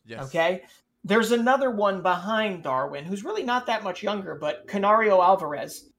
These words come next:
Speaker 2: um, Augustine Al-, Augustine
Speaker 1: Mm-hmm.
Speaker 2: Alvarez Martinez.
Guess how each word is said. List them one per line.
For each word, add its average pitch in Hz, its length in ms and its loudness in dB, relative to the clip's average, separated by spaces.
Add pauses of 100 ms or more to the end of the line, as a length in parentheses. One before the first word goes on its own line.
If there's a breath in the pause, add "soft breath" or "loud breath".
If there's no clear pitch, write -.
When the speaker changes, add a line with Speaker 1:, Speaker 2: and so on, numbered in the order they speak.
(160)
Speaker 2:
um, 151 300 -4 (100)
Augustine 185 460 0
Al-, 175 220 2 (200)
Augustine 240 680 -2 (280)
Speaker 1:
Mm-hmm. 131 140 -8
Speaker 2:
Alvarez 196 440 2
Martinez. 170 760 -6